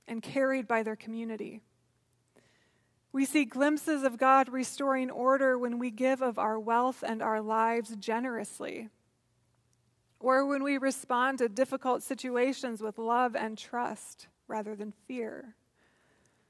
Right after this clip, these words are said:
Even as God is in the process of putting creation back in order, he has offered us his Son,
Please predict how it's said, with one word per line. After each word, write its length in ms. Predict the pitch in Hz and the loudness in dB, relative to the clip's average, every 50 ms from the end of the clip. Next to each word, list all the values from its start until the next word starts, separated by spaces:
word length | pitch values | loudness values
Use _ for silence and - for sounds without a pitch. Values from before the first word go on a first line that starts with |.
| _ _ _ _ _ _ _ _ _ _ _ _ _ _ _ _ _ _ | _ _ _ _ _ _ _ _ _ _ _ _ _ _ _ _ _ _
Even 280 | 302 302 302 320 320 | 2 4 6 6 6
as 160 | 320 302 277 240 | 6 6 6 8
God 320 | 254 262 262 269 269 269 | 10 12 12 12 12 12
is 200 | 269 254 262 240 | 10 8 6 6
in 200 | 254 277 285 285 | 4 2 4 6
the 100 | 285 269 | 4 4
process 640 | - - - 277 269 269 269 - - 240 226 - - | 2 2 4 6 6 6 6 4 0 -4 -4 -2 -2
of 140 | 247 214 - | -4 -4 -2
putting 320 | - 277 277 269 262 254 | -4 -2 -2 0 -2 -2
creation 640 | - - 262 254 233 262 269 285 269 - 269 240 220 | -4 -4 -6 -2 2 2 2 2 0 -2 -4 -6 -2
back 320 | 208 233 240 240 240 - - | 0 2 2 2 2 0 -4
in 160 | 240 233 226 | -6 -6 -6
order, 460 | 220 226 233 240 240 247 240 226 240 | -4 -6 -4 -4 -2 -2 -2 -2 -4
he 220 | 214 - - 247 | -4 -6 -2 -2
has 140 | 254 247 - - | 0 0 0 2
offered 420 | - 247 269 277 - - 269 247 | 4 4 4 4 2 0 0 0
us 260 | 233 214 208 - - - | 0 0 -2 -4 -8 -4
his 200 | - 247 233 - | -4 -4 -4 -4
Son, 560 | - - - 226 208 214 - - 220 226 | -6 -6 -4 -2 -2 -2 -4 -8 -12 -16